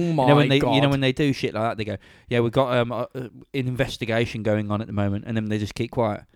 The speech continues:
Speaker 2: Oh, God almighty. Could you imagine waking up in a morgue? You've worked in them.
Speaker 1: Yeah.
Speaker 2: Can you imagine waking up in there?
Speaker 1: I'd be like, "Fucking hell."
Speaker 2: It ha-, it
Speaker 1: That
Speaker 2: happened.
Speaker 1: was, I'd be like, "That was a fucking mental piss up." It must have been.
Speaker 2: <laughs> Yeah, yeah.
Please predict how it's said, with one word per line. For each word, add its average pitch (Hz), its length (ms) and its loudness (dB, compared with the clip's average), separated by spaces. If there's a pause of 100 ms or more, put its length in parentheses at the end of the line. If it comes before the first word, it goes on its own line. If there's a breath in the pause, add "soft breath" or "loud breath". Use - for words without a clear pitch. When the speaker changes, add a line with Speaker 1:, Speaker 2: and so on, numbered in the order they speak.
(180)
Speaker 2:
Oh, - 460 -14
God 139 300 -8
almighty. 123 560 -8 (100)
Could 160 140 -10
you 185 80 -2
imagine 131 420 -6
waking 131 340 -6
up 120 120 -10
in 120 80 -8
a - 20 -8
morgue? 113 540 -8
You've 170 200 -4
worked 110 280 -8
in 113 100 -10
them. 107 240 -12 (220)
Speaker 1:
Yeah. 180 220 -4 (100)
Speaker 2:
Can 190 100 -4
you - 20 0
imagine 160 280 -2
waking 151 340 -4
up 160 160 -8
in 113 120 -10
there? 113 280 -8 (520)
Speaker 1:
I'd - 60 -20
be 117 80 -8
like, 104 160 -12
"Fucking - 360 -20
hell." 117 200 -14
Speaker 2:
It 175 60 -8
ha-, 202 160 -8
it 175 120 -14
Speaker 1:
That 180 80 -4
Speaker 2:
happened. 160 260 0
Speaker 1:
was, 117 140 -4 (120)
I'd 117 100 -4
be 131 80 4
like, 104 200 0
"That 117 180 -6
was 101 120 -8
a 87 60 -12
fucking 110 460 -10
mental 110 540 -6
piss - 280 -4
up." 101 200 -6
It 165 140 -2
must 226 260 6
have 135 120 8
been. 160 440 4
Speaker 2:
<laughs> - 20 -
Yeah, 196 120 2
yeah. 170 300 2